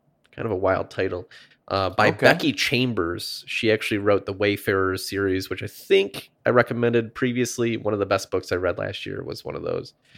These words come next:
Speaker 1: And so A Psalm for the Wild Built, it's a short little book. It actually won the Hugo Award a few years back. And so that speaks for itself.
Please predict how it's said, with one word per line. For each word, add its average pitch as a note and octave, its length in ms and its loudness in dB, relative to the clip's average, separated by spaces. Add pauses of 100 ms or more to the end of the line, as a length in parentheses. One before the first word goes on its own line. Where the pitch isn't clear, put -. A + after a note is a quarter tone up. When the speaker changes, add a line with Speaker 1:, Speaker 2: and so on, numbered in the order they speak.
(240)
Speaker 1:
And G2+ 100 -4
so G2+ 300 4
A - 80 -4
Psalm D3+ 640 6
for - 140 2
the A#2+ 80 2
Wild A2+ 320 4
Built, A2+ 220 2
it's - 120 -12
a - 40 -8
short B2+ 200 4
little A#2 180 4
book. A2+ 360 2
It - 60 -2
actually C3 300 2
won A#2 600 4 (440)
the G2 80 -8
Hugo A2+ 400 4
Award F#2+ 640 2
a - 40 -20
few - 220 -12
years F#2 280 -6
back. G2 460 -4 (360)
And F#2+ 180 -2
so F#2+ 280 4
that G#2 220 0
speaks - 300 -6
for G2 160 0
itself. F#2 440 2